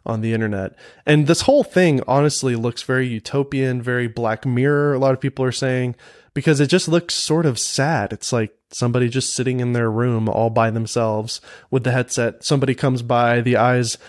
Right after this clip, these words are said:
appear, and then they walk away and it goes away. So a-, anyways, I do think it's very interesting, though. I mean, we haven't seen anything like this.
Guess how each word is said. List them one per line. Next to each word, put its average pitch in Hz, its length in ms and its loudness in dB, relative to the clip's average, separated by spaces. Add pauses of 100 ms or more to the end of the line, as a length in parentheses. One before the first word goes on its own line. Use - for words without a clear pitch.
(140)
appear, 123 420 -2
and 120 120 -4
then 127 80 -6
they 120 80 -6
walk 117 260 -4
away 113 200 -4
and 107 80 -6
it 101 80 -10
goes 107 180 -6
away. 101 220 -6
So - 360 -4 (400)
a-, 185 60 -4
anyways, 185 500 2 (720)
I 180 80 2
do 226 160 2
think 226 220 2
it's 160 100 0
very 175 280 4
interesting, 175 460 0
though. 113 140 2
I 139 80 4
mean, 143 280 0
we 151 120 -2
haven't 165 220 0
seen 160 180 0
anything 139 320 0
like 135 300 -2
this. 104 340 -6